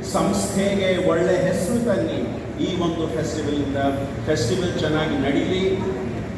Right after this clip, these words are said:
ಯಾವ ಸ್ಟ್ಯಾಂಡರ್ಡ್ಸ್ ನಾವು ಹಿಂದಿನ ವರ್ಷಗಳಲ್ಲಿ ಸೆಟ್ ಮಾಡಿದ್ದೇವೆ, ಅದರಿಂದ ಹೈಯರ್ ಲೆವೆಲ್‌ಗೆ ಈ ವರ್ಷಕ್ಕೆ ಕೊಡ್ತೀನಿ.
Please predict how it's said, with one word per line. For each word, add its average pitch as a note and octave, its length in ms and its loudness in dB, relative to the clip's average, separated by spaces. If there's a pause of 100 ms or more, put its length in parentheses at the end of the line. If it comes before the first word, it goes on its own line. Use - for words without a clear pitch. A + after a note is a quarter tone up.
(220)
ಯಾವ F3+ 300 4
ಸ್ಟ್ಯಾಂಡರ್ಡ್ಸ್ F#3 720 0
ನಾವು F3 140 0
ಹಿಂದಿನ G3+ 360 0
ವರ್ಷಗಳಲ್ಲಿ F3+ 640 0
ಸೆಟ್ D#3 220 -2
ಮಾಡಿದ್ದೇವೆ, D3 800 -2
ಅದರಿಂದ F3+ 360 2 (480)
ಹೈಯರ್ G3 320 2
ಲೆವೆಲ್‌ಗೆ E3+ 500 0
ಈ - 40 -2
ವರ್ಷಕ್ಕೆ - 520 -4
ಕೊಡ್ತೀನಿ. - 420 -2